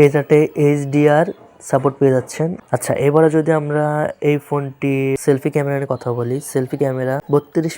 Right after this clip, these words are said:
মেগাপিক্সেলের সেলফি ক্যামেরা তারা ব্যবহার করেছে, যেটা আসলে ভালো ব্রাইটনেসে ছবি ডেলিভার করতে পারে। সত্যি বলবো অনেক ভালো ছবি ক্যাপচার করে সেলফি ক্যামেরাতে। ক্যামেরার সেকশন নিয়ে আপনারা অসন্তুষ্টিত হবেন না, এই ক্যামেরা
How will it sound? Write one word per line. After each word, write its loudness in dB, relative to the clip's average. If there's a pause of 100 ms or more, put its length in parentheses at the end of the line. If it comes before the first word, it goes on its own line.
মেগাপিক্সেলের -4
সেলফি -6
ক্যামেরা -4 (100)
তারা -2
ব্যবহার -4
করেছে, -2 (320)
যেটা -2 (100)
আসলে -4 (260)
ভালো -2 (160)
ব্রাইটনেসে -4 (220)
ছবি 2
ডেলিভার 0
করতে -8
পারে। -4 (240)
সত্যি -2 (120)
বলবো -2 (120)
অনেক -6 (120)
ভালো -2 (140)
ছবি 0
ক্যাপচার -4
করে -4 (100)
সেলফি -4
ক্যামেরাতে। -8 (320)
ক্যামেরার -2 (120)
সেকশন -4 (100)
নিয়ে -2
আপনারা -6 (400)
অসন্তুষ্টিত -4 (140)
হবেন -4 (100)
না, -6 (160)
এই -4
ক্যামেরা -4